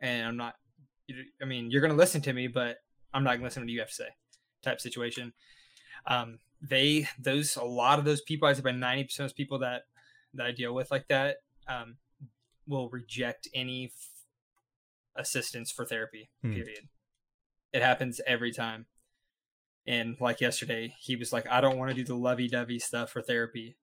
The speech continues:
Speaker 2: Hmm.
Speaker 1: And it's like, that's, that's the way they see it. Like,
Speaker 2: Yeah.
Speaker 1: they see it as, like, some soft thing. It's like, he thinks he's gotta be a tough guy and not go to therapy. But it's like, I mean,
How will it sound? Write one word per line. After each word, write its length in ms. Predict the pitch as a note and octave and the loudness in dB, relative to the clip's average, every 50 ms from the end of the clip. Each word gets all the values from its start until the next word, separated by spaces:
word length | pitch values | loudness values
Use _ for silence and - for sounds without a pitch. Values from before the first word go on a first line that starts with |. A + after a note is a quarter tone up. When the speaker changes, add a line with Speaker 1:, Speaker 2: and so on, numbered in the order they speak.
| _ _ _ _ _ | _ _ _ _ _
Speaker 2:
Hmm. 140 | A2+ A2+ | -4 -2
Speaker 1:
And 40 | G#2+ | -2
it's 160 | F#2+ - - | -2 -2 -2
like, 180 | B2+ A#2 A2+ - - - | -2 -2 -4 -6 -6 -2
that's, 300 | C3+ C3 C3 C#3 C#3 - | 4 6 6 6 4 2
that's 300 | C#3+ C#3 D#3 D#3 D3+ - | 4 6 6 6 6 2
the 60 | E3 | 4
way 120 | D#3+ D3+ C#3+ | 4 4 4
they 240 | C#3+ - C#3+ C3+ | 6 6 6 6
see 280 | C3+ - - - C3+ A#2+ | 6 4 0 0 -2 -4
it. 180 | A2 - - _ _ _ - A2 | -4 -8 -16 _ _ _ -4 -2
Like, 120 | - - | -2 0
Speaker 2:
Yeah. 40 | - | 2
Speaker 1:
they 160 | C3 C3+ C#3 | 4 4 4
see 280 | C3 - - C#3 C3 B2+ | 4 2 0 0 0 0
it 80 | B2 B2 | -2 -2
as, 120 | A#2+ - | -2 0
like, 180 | C3 A#2+ A#2+ - | 0 0 0 0
some 200 | - C3+ B2 A#2+ | -2 -4 -4 -2
soft 540 | - - - C3 A#2+ B2 A#2+ - - - - - | -4 -2 0 0 0 0 0 -2 -6 -12 -18 -12
thing. 380 | - - C3+ B2 B2 B2 B2 | -4 -2 -2 0 0 -2 -4
It's 140 | A#2+ - - | -6 -6 -6
like, 160 | B2 A#2+ - - _ _ _ _ _ _ _ _ _ _ _ _ | -6 -8 -8 -12 _ _ _ _ _ _ _ _ _ _ _ _
he 160 | - C#3 C#3+ | -2 0 2
thinks 220 | C3+ C#3+ C3+ B2+ - | 2 2 0 0 -2
he's 100 | B2+ B2 | 2 4
gotta 180 | C3+ B2+ B2 | 4 4 4
be 100 | B2 B2+ | 2 -2
a 40 | A#2+ | 0
tough 220 | - C3+ B2+ A#2+ - | 2 2 0 2 2
guy 240 | C3+ B2 B2 B2 A#2+ | 2 2 4 4 2
and 140 | A#2+ A#2 A#2 | 2 0 -2
not 280 | A#2 A#2 A#2 A#2 A#2+ - _ _ - - - - - _ - | -4 -4 -4 -4 -6 -10 _ _ -20 -20 -20 -20 -20 _ 0
go 140 | C3 B2 | 2 2
to 60 | A#2 - | 2 2
therapy. 380 | A#2+ A#2+ B2 A#2+ - A#2+ A#2 A2+ | 2 2 2 0 0 -2 -2 -2
But 120 | B2 A#2 | 0 0
it's 140 | A2+ - - | 0 0 0
like, 200 | B2 A#2 A2+ - - - - - - - - - - - - - - | -2 -2 -4 -8 -14 -20 -20 -20 -20 -20 -20 -20 -20 -20 -18 -10 -6
I 40 | B2 | -6
mean, 260 | B2 A#2 A2+ A#2 - | -4 -4 -6 -8 -12